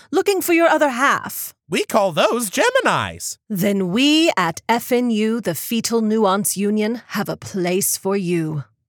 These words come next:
Speaker 1: For too long, people would commend me for my intelligence,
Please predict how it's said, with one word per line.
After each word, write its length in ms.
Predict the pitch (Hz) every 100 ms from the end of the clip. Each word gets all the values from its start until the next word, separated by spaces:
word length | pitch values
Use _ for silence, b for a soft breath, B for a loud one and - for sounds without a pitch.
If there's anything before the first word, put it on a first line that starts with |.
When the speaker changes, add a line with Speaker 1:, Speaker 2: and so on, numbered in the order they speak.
| _
Speaker 1:
For 160 | - 359 -
too 320 | - 415 554 453
long, 460 | 226 202 190 135 - B
people 360 | - 339 320 233
would 200 | 185 196 - B
commend 640 | - 254 254 277 277 247 180
me 200 | 165 143
for 160 | -
my 200 | 190 190
intelligence, 1120 | 185 196 - - - 254 254 180 165 147 -